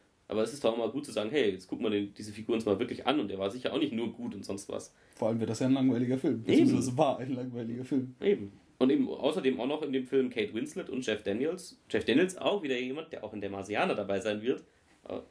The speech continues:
Speaker 1: Also es ist irgendwie so zwölf Schauspieler, die hier alle Filme machen. Und, aber vor allem der Regisseur ist Danny Boyle. Trainspotting haben wir vor kurzem geguckt. Das heißt, vor kurzem,
Speaker 2: Ja.
Speaker 1: vor ein paar Monaten hast du den gesehen. Und was hast du auf jeden Fall noch? Sunshine, hast du den damals gesehen?
Speaker 2: Ja.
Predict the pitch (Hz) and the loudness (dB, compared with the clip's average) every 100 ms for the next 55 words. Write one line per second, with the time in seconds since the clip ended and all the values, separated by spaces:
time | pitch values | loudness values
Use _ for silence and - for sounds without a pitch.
0 | _ 123 120 117 - - 135 139 117 110 | _ -2 0 -2 -2 0 4 6 4 0
1 | - _ - 143 156 120 131 131 120 107 | -8 _ 2 2 4 0 0 -4 -4 -6
2 | 101 104 101 123 117 98 139 143 _ _ | -6 -6 -4 -2 0 -2 -4 -12 _ _
3 | _ _ _ _ _ _ - 117 120 113 | _ _ _ _ _ _ -2 0 2 -2
4 | - 110 113 120 170 233 117 104 110 123 | 0 0 2 2 2 2 0 -2 -2 -2
5 | 160 - - 110 101 101 120 262 285 _ | -2 -2 -2 -2 0 0 0 -2 -6 _
6 | _ _ _ _ _ 247 175 - - 302 | _ _ _ _ _ 2 2 0 -6 -6
7 | 277 269 - - 180 - 190 - _ _ | -10 -12 -12 -6 -4 -4 -6 -12 _ _
8 | - 185 196 214 190 202 127 117 - 147 | -10 -2 -2 0 0 2 0 0 2 2
9 | 113 151 143 143 160 185 180 175 170 185 | 2 0 0 2 0 0 -4 -2 -2 0
10 | 190 208 - _ _ _ _ 113 113 - | 2 0 -4 _ _ _ _ -4 -2 -4
11 | 151 131 117 120 131 - 127 156 - - | 0 0 0 0 -2 2 2 2 -10 -10
12 | 202 - 277 - 185 220 233 233 226 226 | -8 -6 -8 -8 -6 -6 -4 -6 -8 -10
13 | 233 233 | -8 -8